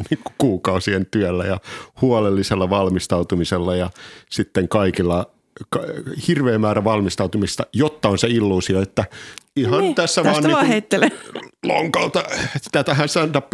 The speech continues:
Speaker 1: on, että mennään, mennään tonne lavalle ja sitten vähän improtaan ja se, sitten lä-, porukka nauraa ja lähtee pois.
Speaker 2: Jep. Huomas kyllä, kun teki noit niin kuin treenikeikkoja,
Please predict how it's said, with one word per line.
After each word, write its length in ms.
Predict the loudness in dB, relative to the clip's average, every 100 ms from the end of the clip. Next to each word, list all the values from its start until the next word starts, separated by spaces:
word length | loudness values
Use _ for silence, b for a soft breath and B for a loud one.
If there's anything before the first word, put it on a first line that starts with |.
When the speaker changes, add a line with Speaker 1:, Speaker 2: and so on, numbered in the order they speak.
| 2
Speaker 1:
on, 120 | 2
että 240 | 0 -2 2
mennään, 460 | 0 2 2 0 0
mennään 380 | 0 2 0 2
tonne 240 | 2 2
lavalle 400 | 2 2 2 2
ja 100 | 0
sitten 300 | -2 -6 -6 B B B B B _
vähän 260 | 0 0 2
improtaan 680 | 2 2 2 0 2 2 2
ja 100 | 2
se, 240 | 0 -2 -2
sitten 400 | -4 0 0 0
lä-, 80 | -2 -4 -8 -2
porukka 300 | -2 0 0
nauraa 340 | 2 2 2 0
ja 100 | 0
lähtee 340 | -2 -2 -4 -2
pois. 340 | -4 -4 -12 b b -2
Speaker 2:
Jep. 160 | -2 B B B _ 0
Huomas 360 | 2 0 0
kyllä, 220 | 0 0 -2 _ _ _
kun 140 | 0 2
teki 240 | 2 2
noit 280 | 2 2 2
niin 200 | 0 2
kuin 320 | 2 2 0 -4 _ -4
treenikeikkoja, 960 | 0 2 0 0 -2 -2 0 0